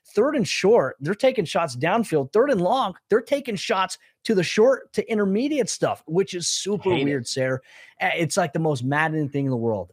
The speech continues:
Speaker 1: And, and look, I, I, I get it. You're limited because the defense will show you different things, and you have to give what the defense takes you. But, man, it's just an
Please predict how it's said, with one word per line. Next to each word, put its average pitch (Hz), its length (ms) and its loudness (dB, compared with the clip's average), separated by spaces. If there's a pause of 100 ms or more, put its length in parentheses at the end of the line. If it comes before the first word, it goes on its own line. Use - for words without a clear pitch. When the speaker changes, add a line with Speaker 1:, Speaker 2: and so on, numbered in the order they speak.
Speaker 1:
And, 151 200 -2
and 135 320 -6
look, 143 380 -2
I, 139 240 -2
I, 147 220 0
I 160 100 2
get 131 240 0
it. 104 80 -6
You're 156 220 0
limited 165 420 0
because 143 240 -2
the 123 100 -4
defense 147 440 -6
will 135 80 -2
show 156 160 -2
you 127 180 0
different 135 360 -4
things, 139 280 0 (240)
and 147 140 0
you 156 80 2
have 151 80 -4
to 127 80 -8
give 131 240 0
what 135 100 -6
the 127 60 -8
defense 120 400 -4
takes 113 300 -6
you. 107 80 -6
But, 113 260 -2 (500)
man, 185 160 0
it's 135 120 -6
just 170 200 -2
an 151 120 -2